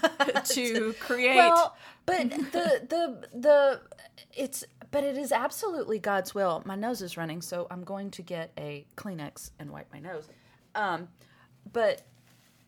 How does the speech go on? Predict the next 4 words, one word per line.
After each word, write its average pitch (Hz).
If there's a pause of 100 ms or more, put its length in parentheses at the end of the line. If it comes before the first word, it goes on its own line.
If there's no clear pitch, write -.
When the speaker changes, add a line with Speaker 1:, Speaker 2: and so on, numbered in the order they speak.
(680)
Speaker 1:
sorry. - (920)
Cut -
that -
out. -